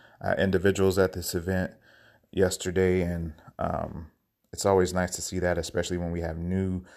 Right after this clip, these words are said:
vendors. Uh, and even if we don't have the biggest crowd that comes out to,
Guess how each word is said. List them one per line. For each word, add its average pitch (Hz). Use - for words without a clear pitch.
vendors. 95
Uh, 85
and 78
even 113
if 107
we 107
don't 101
have 95
the 92
biggest 87
crowd 80
that 80
comes 87
out 82
to, 82